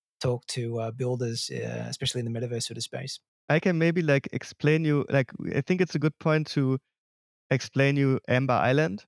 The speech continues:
Speaker 1: Yeah, sure.
Speaker 2: Because it's also, like, a meta, meta, great metaverse angle. Like, all the experience that we have under our belt is also poured into that project. So the company approached us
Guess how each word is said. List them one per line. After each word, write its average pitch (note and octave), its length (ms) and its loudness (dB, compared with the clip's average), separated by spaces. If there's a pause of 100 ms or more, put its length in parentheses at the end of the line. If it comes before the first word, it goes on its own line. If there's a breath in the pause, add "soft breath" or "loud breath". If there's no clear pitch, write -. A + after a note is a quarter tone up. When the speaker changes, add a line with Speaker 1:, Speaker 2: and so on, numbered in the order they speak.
(140)
Speaker 1:
Yeah, B3+ 200 6
sure. F3+ 580 2
Speaker 2:
Because E3+ 320 2
it's - 140 -6
also, D#3+ 280 2
like, B2 260 2
a B2+ 40 -2
meta, B2 400 0
meta, C#3 420 2
great C#3+ 300 2
metaverse C3 500 2
angle. C3 460 2 (480)
Like, C3 160 2
all D3 160 2
the D#3+ 80 4
experience D3+ 520 0
that D3+ 200 0
we C#3+ 80 4
have C#3 360 2 (100)
under C#3+ 200 2
our C#3+ 240 4
belt D3+ 440 4 (560)
is C3+ 120 2
also C#3+ 280 2
poured D3+ 440 2
into B2+ 200 -2
that C3 240 4
project. A2+ 600 0
So A2 320 0 (460)
the - 100 -4
company D3+ 520 2 (120)
approached C#3+ 500 -2
us C#3+ 300 2